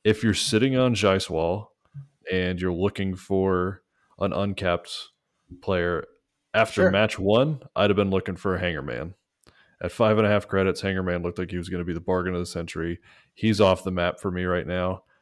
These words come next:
Speaker 1: He's, he's not even a likely player, but I think just, I think the Trash Panda has played in every match. He's been given his overs. He's a true bowler, so he will, he's one of those guys that will steal overs from Moeen Ali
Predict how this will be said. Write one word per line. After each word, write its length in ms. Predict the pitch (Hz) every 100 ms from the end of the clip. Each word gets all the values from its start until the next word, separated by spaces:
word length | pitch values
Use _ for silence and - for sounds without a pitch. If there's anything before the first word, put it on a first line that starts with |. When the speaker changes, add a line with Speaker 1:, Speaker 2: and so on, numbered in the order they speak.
| _ _
Speaker 1:
He's, 400 | - 95 87 98 - - _ -
he's 140 | 87
not 140 | 110
even 260 | 101 82 78 _ - 139 _ -
a 60 |
likely 380 | 82 85 78 90
player, 560 | - 85 87 110 117 -
but 100 | 87
I 40 |
think 180 | 85 110
just, 260 | 95 - -
I 80 | -
think 180 | 95 104
the 40 |
Trash 300 | 98 101 104
Panda 320 | - 80 78 76
has 120 | -
played 240 | - 85
in 60 | 76
every 180 | 82 95
match. 460 | 82 69 87 - - _ _ _
He's 160 | 95 92
been 180 | 95
given 240 | 90 92 107
his 120 | 101
overs. 560 | 80 80 80 95 - - _ _ _ _
He's 240 | 104 98
a 40 | 95
true 240 | - 107
bowler, 440 | 101 98 85 69
so 200 | 85 92
he 180 | 85 120
will, 380 | 107 113 117 92
he's 200 | 98 101
one 120 | 107
of 40 | 95
those 140 | 85
guys 320 | 90 87 87
that 120 | 87
will 100 | 78
steal 420 | 82 - - 92 90
overs 640 | - 87 87 67 80 - - _ _ _ _
from 280 | - 90 85
Moeen 360 | 85 82 82
Ali 520 | 78 78 78 76 90